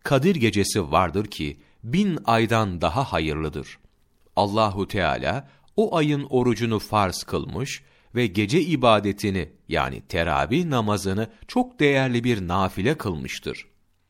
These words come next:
Kim bu ayda bir iyilik, yani nafileyle Allahu Teala'ya yaklaşırsa, Ramazan dışında bir farzı yerine getiren gibidir.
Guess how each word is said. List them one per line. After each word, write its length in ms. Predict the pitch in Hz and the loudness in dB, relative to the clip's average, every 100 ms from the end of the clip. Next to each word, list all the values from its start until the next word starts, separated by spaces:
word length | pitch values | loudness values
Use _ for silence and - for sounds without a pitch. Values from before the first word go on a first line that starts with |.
| _ _ - | _ _ -2
Kim 440 | 240 247 143 98 | 0 0 0 0
bu 200 | 190 - | 2 4
ayda 340 | 143 127 117 | 4 4 2
bir 220 | 107 110 - | 2 0 0
iyilik, 500 | 107 95 95 98 - - _ _ | 0 0 2 0 -4 -20 _ _
yani 440 | 87 95 95 87 | 0 0 0 -2
nafileyle 840 | 71 92 90 - 95 113 104 76 - _ - - | 0 0 0 -2 2 4 2 -2 -10 _ -20 -2
Allahu 520 | 110 113 127 165 135 | 2 2 2 2 0
Teala'ya 680 | - 110 98 92 90 90 90 | -2 0 2 0 2 0 0
yaklaşırsa, 920 | 82 76 - 78 - 82 - 95 120 - _ _ _ _ _ _ _ _ - | -2 -4 -2 -6 -2 -4 -2 -4 -4 -10 _ _ _ _ _ _ _ _ -6
Ramazan 600 | 98 135 143 123 147 165 | 2 2 2 0 0 -2
dışında 480 | 120 107 120 110 104 | -2 -2 -2 -2 0
bir 180 | 98 95 | 2 0
farzı 500 | - 107 101 90 107 | 2 4 4 2 0
yerine 480 | 92 82 107 98 170 | 0 0 0 2 0
getiren 520 | 170 151 147 147 113 | 0 0 0 0 -2
gibidir. 500 | 80 71 71 69 - | -4 -6 -6 -8 -10